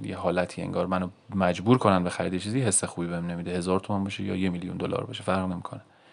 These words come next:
حس، حس بدیه. خلاصه مطمئن شدم که نه، گفت این هدیه است و یه م-، مثلاً یه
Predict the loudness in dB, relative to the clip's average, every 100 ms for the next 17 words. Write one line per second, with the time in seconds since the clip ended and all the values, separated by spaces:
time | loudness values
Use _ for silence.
0 | _ -2 4 4 4 2 -2 -2 -6 -10
1 | -16 _ _ -20 -20 _ _ 2 6 8
2 | 8 6 4 4 4 4 4 4 2 0
3 | 0 2 6 6 6 2 -2 -2 -2 -2
4 | -4 -8 -6 -6 -6 -8